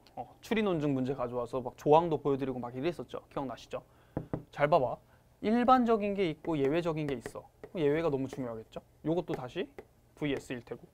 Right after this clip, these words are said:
그쵸? 그러다 보니까 원래 이동권에서는 이렇게 정보 주체가 뭐 요청하면 무상으로 전달되는 게 맞는데 다만 뭐래?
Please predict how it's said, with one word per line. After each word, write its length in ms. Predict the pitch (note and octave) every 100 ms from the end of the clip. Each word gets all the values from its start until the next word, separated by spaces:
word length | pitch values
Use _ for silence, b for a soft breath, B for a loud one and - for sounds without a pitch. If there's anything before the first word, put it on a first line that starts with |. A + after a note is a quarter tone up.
| b b b
그쵸? 200 | - - b b -
그러다 260 | F#3+ G3+
보니까 480 | D3 B2 - G3 B2 b b -
원래 280 | D#3 A3 A#3+
이동권에서는 1000 | D3+ E3 A3 G#3+ G3+ F3+ E3 D#3+ D#3 A2+ -
이렇게 280 | D3 E3 D#3+
정보 300 | D3 E3+ G3+
주체가 480 | F3+ - E3 E3+
뭐 160 | D3 C3
요청하면 540 | B2+ F#3 F#3 F3+ E3+
무상으로 440 | C3 B2+ F3 D#3+ D#3+
전달되는 560 | C3 C3+ D3+ D3 C#3+
게 100 | C#3+
맞는데 680 | B2 A#2 C#3 D3 B2 D#3+ C3 b b b -
다만 420 | D3+ D#3+ A3 B3 C#3+
뭐래? 280 | C3+ F3+